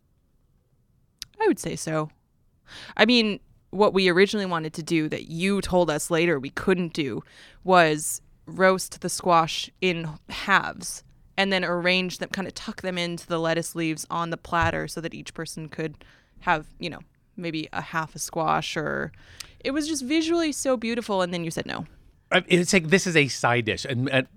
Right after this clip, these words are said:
Speaker 2: first of all, they, they were literally each person getting half a squash on their plates. You already have six other things on your plate.
Speaker 1: Okay, but the
Speaker 2: You
Speaker 1: whole
Speaker 2: can't
Speaker 1: squash is
Speaker 2: fit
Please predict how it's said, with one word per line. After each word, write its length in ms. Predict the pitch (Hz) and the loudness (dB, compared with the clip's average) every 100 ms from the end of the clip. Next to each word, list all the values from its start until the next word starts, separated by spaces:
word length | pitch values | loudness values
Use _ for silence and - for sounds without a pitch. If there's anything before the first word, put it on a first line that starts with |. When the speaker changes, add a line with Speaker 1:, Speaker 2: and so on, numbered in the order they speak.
| - - | -20 4
Speaker 2:
first 180 | 175 - | 4 6
of 20 | |
all, 80 | 131 | 4
they, 140 | 131 | 4
they 180 | 131 139 | 6 8
were 120 | 139 | 8
literally 540 | 135 131 151 160 143 - | 4 4 6 6 4 2
each 240 | 151 131 | -2 -2
person 300 | - 123 127 | 2 2 4
getting 280 | 117 113 110 | 2 2 0
half 560 | - - - 123 120 - | -6 -8 4 8 8 4
a 80 | 123 | -2
squash 420 | - 117 107 104 | 2 4 6 4
on 80 | 98 | 2
their 80 | 95 | 0
plates. 280 | 107 87 - | -2 -2 -4
You 120 | 139 | 0
already 360 | 131 139 156 147 | 6 8 8 4
have 260 | 120 123 | 4 2
six 460 | - - - 143 - - | 2 -6 -2 -2 -2 -2
other 240 | 123 117 | 2 2
things 400 | - 117 110 104 | 2 -2 -2 -2
on 160 | 110 101 | -4 -4
your 100 | 98 | -4
plate. 380 | - 110 90 226 | -2 -2 0 0
Speaker 1:
Okay, 120 | 247 | 0
but 120 | 202 | 0
the 100 | 202 139 | -2 2
Speaker 2:
You 100 | 151 | 2
Speaker 1:
whole 80 | 220 | 4
Speaker 2:
can't 460 | - 165 160 156 | 4 8 8 6
Speaker 1:
squash 180 | - - | 4 2
is 100 | 196 | 4
Speaker 2:
fit 300 | 160 131 - | 4 2 -6